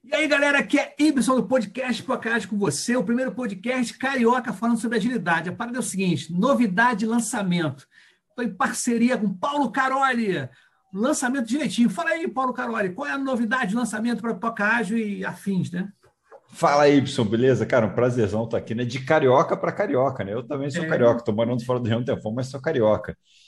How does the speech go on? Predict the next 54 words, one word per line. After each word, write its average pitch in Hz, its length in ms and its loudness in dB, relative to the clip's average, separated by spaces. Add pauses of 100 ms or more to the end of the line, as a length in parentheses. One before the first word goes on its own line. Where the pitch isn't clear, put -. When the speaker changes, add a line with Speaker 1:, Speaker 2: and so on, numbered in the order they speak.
(160)
Speaker 2:
Ibson, 165 440 0
cara, 143 220 6
o - 20 2
negócio 135 280 2
é - 20 -12
o - 20 -14
seguinte, 117 540 -4 (360)
É, 98 720 2
na 131 120 4
pandemia 147 380 2
eu 131 80 -4
comecei, 135 400 -2
né, 120 100 0
que 113 80 -8
nem 120 80 -2
você, 113 220 -8
comecei, 101 400 -6
quer 107 120 2
dizer, 98 140 -4
que 90 100 -14
nem 90 100 -2
você. 87 320 -8
Tu - 120 -14
vai 107 120 2
muito 135 300 0
na 123 60 0
academia, 113 360 0
eu 117 120 -2
passe-, - 260 -2
eu 107 60 -6
comecei 113 420 -4
pra 107 460 0
academia 107 460 -4
com 117 100 2
mais 110 200 2
frequência 120 880 -2 (220)
Speaker 1:
<laughs> - 260 -20
Speaker 2:
e 117 120 0
tô 180 140 4
ouvindo 160 260 2
muito 170 300 -2
podcast. 143 680 -2
Eu 135 60 -4
come-, 175 240 -2 (480)
comecei 127 280 -2
ouvindo 135 240 -4
podcast 131 560 -4
dos 90 180 -8
gringos. 127 480 -4
"Ah, 175 280 -6
if 131 180 -8
you 135 80 -6
like, 143 500 -2
eh, 123 240 -4